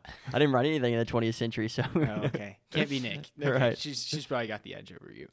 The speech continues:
Speaker 1: Right.
Speaker 2: Yeah, I think, um, so I think another important fact, I don't know if you're done with your facts,
Speaker 1: I'm done.
Speaker 2: but, um, she died young, in her thirties or forties.
Speaker 1: I think thirties. I think
Speaker 2: Um,
Speaker 1: late
Speaker 2: yeah,
Speaker 1: thirties, yeah.
Speaker 2: thirties. So mid-career, like, she,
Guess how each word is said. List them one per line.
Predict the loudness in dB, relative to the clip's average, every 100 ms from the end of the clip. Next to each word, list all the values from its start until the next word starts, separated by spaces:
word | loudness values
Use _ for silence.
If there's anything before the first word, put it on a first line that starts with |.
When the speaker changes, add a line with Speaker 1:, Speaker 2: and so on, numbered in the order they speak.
| -8
Speaker 1:
Right. | -6 -6 -10 _ _ _ _ -18 -18 _
Speaker 2:
Yeah, | -2 0 2 -2
I | -4
think, | -6 -6 -6 -6
um, | -4 -4 -6 -10 -14 _ -20 -8
so | 0 0
I |
think | 0 -2
another | -2 0 0
important | -2 -6 -6 -6
fact, | -6 -8 -12 -16
I | -10
don't | -8
know |
if | -8
you're | -10
done | -8 -10
with | -12
your | -16
facts, | -14 -12 -12 -8
Speaker 1:
I'm | 2
done. | 4 4 0 _ _ _ _
Speaker 2:
but, | -8
um, | -4 -4 -6 -8
she | -8 -2
died | -2 -2
young, | -4 -8 -10 _ _ _ _ _
in | -12 -10
her | -8 -10 -12 -20 _ -10
thirties | -8 -8 -10 -12 -12
or | -14
forties. | -18 _ -12 -12 -12 -14
Speaker 1:
I | -8
think | -2
thirties. | 0 0 -2 -12 _ -8
I |
think | -6
Speaker 2:
Um, | -2
Speaker 1:
late | -4 -2
Speaker 2:
yeah, |
Speaker 1:
thirties, | -4 -2
yeah. | -4
Speaker 2:
thirties. | -4 -6 -10 -18 -16
So | -8 -4 -4
mid-career, | -4 -4 -6 -6 -6 -4 -4 -6 -10
like, | -12 -10
she, | -10 -10 -12 -14 -20